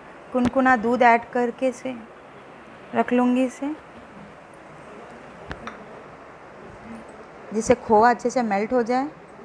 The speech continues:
फ्लावर और milk और ये खोआ और milk दोनों ready है। मैंने बीस काजू, बीस बादाम और बीस पिस्ता लेकर इसे grind कर दिया है, इसका powder बना लिया है। यहाँ पर हमारा दूध अच्छे से पक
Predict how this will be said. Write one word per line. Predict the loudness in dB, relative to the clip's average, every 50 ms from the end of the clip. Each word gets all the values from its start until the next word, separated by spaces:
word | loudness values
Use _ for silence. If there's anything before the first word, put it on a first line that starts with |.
| -20 -20 -20 -20 -20 -20 -20 -20 -20 -20 -20 -20 -20 -20 -20 -20 -20 -20 -18 -18 -14
फ्लावर | -4 2 4 6 6 6 6
और | 4 4 4 2
milk | 2 2 2 0 -2 -4 -18 -20 -8 0 2
और | 2 4 4
ये | 2 -2
खोआ | -2 2 4 6 6 8 6 6
और | 4 2
milk | 0 -2 -2 -2
दोनों | -2 0 0 2 2 2
ready | 2 0 0 0 0 0
है। | 0 0 -2 -4 -8 -14 -20 -20 -20 -20 -20 -20 -20 -20 -20 -20 -20 -20 -20 -20 -20 -20 -20 -20 -20 -20 -20 -20 -20 -18 -18 -16 -16 -18 -18 -20 -20 -20 -20 -20 -20 -20 -20 -20 -20 -18 -20 -20 -20 -20 -20 -20 -20 -20 -20 -20 -20 -20
मैंने | -12 -6 -2 -2 0
बीस | 0 0 -2 -2 -2 2
काजू, | 4 4 4 4 2 2 0 0 0
बीस | -2 -2 -4 -4 -4 -2 0
बादाम | 4 4 4 4 4 2 2 2 2 2 2
और | 2 2 0
बीस | 0 -4 -4 -4
पिस्ता | -6 -8 -8 -4 2 4 4 4 4
लेकर | 2 0 2 4 4 4 4 2 -2 -8 -10 -6
इसे | -2 2 2 2
grind | 2 2 2 2 2 2 0 2
कर | 2 4 4 4
दिया | 4 4 4
है, | 2
इसका | 2 0 -2 2
powder | 4 4 6 6 4 2
बना | 2 2 2 2 2
लिया | 2 2 2 2
है। | 0 0 -4 -10 -16 -20 -20 -20 -20 -20 -20 -20 -20 -20 -20 -20 -20 -20 -20 -20 -20 -20 -20 -20 -18 -18 -16 -16 -16 -18 -6 0
यहाँ | 0 2 4
पर | 4 4
हमारा | 4 6 6 6 4 4
दूध | 4 4 2 2
अच्छे | 0 -2 -2 -2
से | 0 0
पक | 0 0 -2